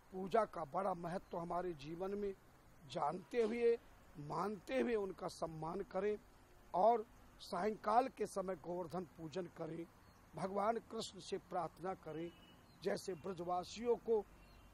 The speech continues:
उन कष्ट से मुक्ति दिलाकर अपनी भक्ति का प्रकाश दिया, जीवन को विकास दिया, हम पर भी ऐसी वो कृपा करें। ऐसी भावना के साथ में ही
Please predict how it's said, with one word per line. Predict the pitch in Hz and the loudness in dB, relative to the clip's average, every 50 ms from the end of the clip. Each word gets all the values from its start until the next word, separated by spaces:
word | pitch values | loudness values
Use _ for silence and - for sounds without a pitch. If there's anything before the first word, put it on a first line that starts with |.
| - - | -2 0
उन | 226 240 214 - - | 0 0 0 -2 0
कष्ट | - 220 208 - - - 247 | 0 0 0 0 -4 -6 -6
से | 233 - - 262 247 226 208 - - - - - - - | -2 2 4 4 4 4 2 -6 -14 -20 -20 -20 -18 -10
मुक्ति | - 175 202 220 - - - - 302 302 | -4 -2 -2 -2 -2 -6 -4 -2 -2 0
दिलाकर | 277 262 247 233 233 226 214 - - 220 214 | 0 0 4 6 6 6 4 2 0 0 0
अपनी | 202 - - - 190 196 185 | 0 -2 -4 -8 -8 -8 -8
भक्ति | 147 120 151 170 - - - 254 254 202 | -8 -8 -10 -10 -10 -10 -8 -8 -8 -6
का | - 233 196 180 | -4 -4 -4 -4
प्रकाश | - - 185 - - 175 180 180 - - 190 | -4 -8 -8 -4 -2 -2 -2 -2 -4 -6 -8
दिया, | 160 180 208 220 226 233 247 240 - - - - - - - - | -8 -4 2 6 8 8 8 6 4 -4 -20 -20 -20 -20 -20 -14
जीवन | 147 151 190 208 196 220 214 | -10 -8 -6 -2 -2 -2 -4
को | 180 - 190 185 | -4 -4 -6 -6
विकास | 165 160 180 165 - 190 196 214 226 - - 226 | -4 -6 -6 -2 2 4 4 4 4 2 0 -2
दिया, | 202 240 247 254 254 247 247 - - - - - - - - | -2 4 8 10 10 10 8 6 -2 -18 -20 -20 -20 -14 -6
हम | - - 233 247 233 - | 0 0 0 0 4 6
पर | 269 285 285 | 6 6 6
भी | 277 262 240 214 - - | 6 0 -4 -4 -2 0
ऐसी | 196 185 - - 196 185 | 0 0 -2 -6 -8 -6
वो | 175 185 160 - - | -6 -6 -6 -6 -6
कृपा | 185 185 - - 190 170 - | -6 -6 -4 -2 -4 -4 -4
करें। | - 175 175 185 185 175 165 - - - - - - - - 170 | -6 -4 -2 -2 -2 -2 -4 -8 -16 -20 -20 -20 -20 -8 -2 0
ऐसी | 190 208 - - 196 185 | 0 0 0 -4 -8 -10
भावना | 160 135 117 127 160 165 180 185 185 180 175 | -10 -10 -8 -4 -4 -4 -2 -2 -4 -4 -4
के | - - 175 | -6 -8 -12
साथ | 147 - - 160 160 156 - - | -8 -6 -4 -4 -4 -6 -6 -8
में | 160 165 165 | -6 -6 -6
ही | 147 139 185 214 214 208 | -6 -4 -4 -4 -4 -6